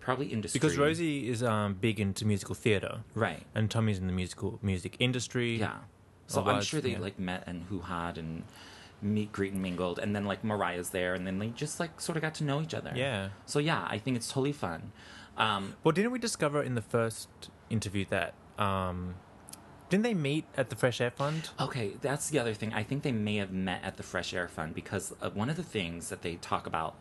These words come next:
Speaker 1: all the time, um, in all of the appearances is charity work that they both do.
Speaker 2: Yeah.
Speaker 1: And they were both affiliated with, um, on, and Mariah obviously still is, with the Fresh Air Fund,
Speaker 2: Yeah.
Speaker 1: Camp Mariah.
Speaker 2: Camp Mariah.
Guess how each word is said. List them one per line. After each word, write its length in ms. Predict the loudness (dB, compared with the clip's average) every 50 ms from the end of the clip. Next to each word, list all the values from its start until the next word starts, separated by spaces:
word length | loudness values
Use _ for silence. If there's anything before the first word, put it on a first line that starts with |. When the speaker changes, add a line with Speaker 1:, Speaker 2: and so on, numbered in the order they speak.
| -2 -2
Speaker 1:
all 140 | 0 0
the 60 | 0 -2
time, 480 | -4 -2 0 0 0 -2 -4 -6 -10 -12 -16 -18 -18 -18 -18 -14 -4 -2
um, 400 | 0 0 2 0 -2 -4 -8 -8 -6
in 160 | -6 -6 -4 0
all 160 | 0 0 2
of 120 | 0 0 0
the 160 | -2 -2 -2 -4 -8 -10
appearances 580 | -10 -6 -2 0 0 0 0 0 -2 -4 -4 -4
is 240 | -4 -4 -4 -6 -8 -10 -10
charity 340 | -8 -2 0 0 0 0 0
work 200 | -2 -2 -4 -4 -6
that 80 | -4 -4
they 80 | -2
both 260 | -2 -2 -4 -4 -6
do. 220 | -6 -6 -6 -6 -2
Speaker 2:
Yeah. 220 | 0 2 2 2 0 -4 -8 -6 -4
Speaker 1:
And 160 | -2 -2 0
they 100 | 0 2
were 100 | 0 2
both 240 | 2 0 -2 -2 -4
affiliated 540 | -4 -2 0 0 0 0 0 -2 -4 -2
with, 480 | -2 -2 0 0 0 -2 -4 -6 -10 -10 -6 -4
um, 260 | -2 -2 -2 -4 -4 -2
on, 200 | -2 -2 -2 -2
and 280 | -2 -4 -4 -4 -4 -2
Mariah 260 | 0 0 0 0 0 -2
obviously 360 | -4 -4 -6 -6 -6 -4 -4
still 260 | -2 0 0 2 2
is, 260 | 2 0 0 -2 -6 -10 -12 -16 -18 -18 -10 -4
with 200 | -2 -2 -2 -2
the 80 | -4 -4
Fresh 220 | -2 -2 0 0
Air 120 | 0 0 0
Fund, 360 | 0 -4 -6 -6 -10 -16 -20 -6 2
Speaker 2:
Yeah. 120 | 4 4 4
Speaker 1:
Camp 140 | 4 2 0
Mariah. 360 | 2 2 2 2 0 -4 -6 -2
Speaker 2:
Camp 260 | 2 2 2 2 2
Mariah. 420 | 2 2 2 2 2 0 -2 -4